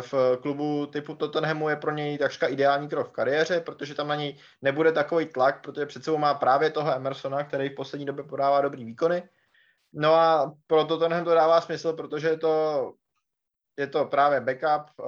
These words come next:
je to lepší hráč než Doherty, minimálně rychlostně, je to hráč s potenciálem, je to homegrown player, o čemž tady mluvím dneska už až,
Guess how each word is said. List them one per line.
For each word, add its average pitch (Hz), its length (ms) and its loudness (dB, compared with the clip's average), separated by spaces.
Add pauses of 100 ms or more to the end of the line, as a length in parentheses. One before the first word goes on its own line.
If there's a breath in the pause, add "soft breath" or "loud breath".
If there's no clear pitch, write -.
je 127 80 -4
to 135 120 -4
lepší 139 300 -2
hráč 151 240 -4
než 147 100 -10
Doherty, 143 400 -4
minimálně 143 480 -4
rychlostně, 156 480 -6
je 139 100 0
to 143 140 -2
hráč 135 220 0
s - 40 -20
potenciálem, 147 800 0 (240 soft breath)
je 135 100 0
to 139 160 0
homegrown 156 440 0
player, 151 260 0
o 139 60 -2
čemž 143 180 -8
tady 147 160 -8
mluvím 147 180 -4
dneska 143 220 -4
už 151 100 -6
až, 156 280 -8